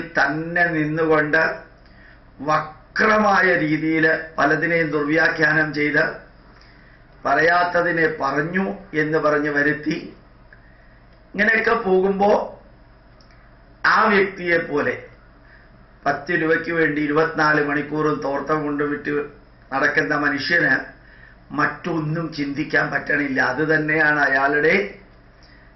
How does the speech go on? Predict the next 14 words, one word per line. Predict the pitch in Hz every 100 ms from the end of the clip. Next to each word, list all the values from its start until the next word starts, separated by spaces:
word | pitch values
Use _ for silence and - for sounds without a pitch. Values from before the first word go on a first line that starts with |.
| - 147
ജീവിതത്തിൽ | 147 156 160 160 160 156
ഒരേ | 147 - 156 160
ഒരു | 156 156 143 139
മാർഗം | 139 131 160 151
എന്ന് | 143 143
ധരിച്ചു | 131 - 151 - 202
പോകുന്ന | 156 135 135 131 131 - - - - - - - - - - - - -
ആ | 160 165
ചിലരെ | 160 147 151 156 156 143
പോലെയുള്ളവരെ | 147 156 151 139 139 143 143
മാറ്റാൻ | 135 131 - 147 147
ആര് | 139 135 147 143
ശ്രമിച്ചാലും | 131 131 - 139 147 156 - - - - - - - - - -
നടക്കില്ല | 151 151 151 165 147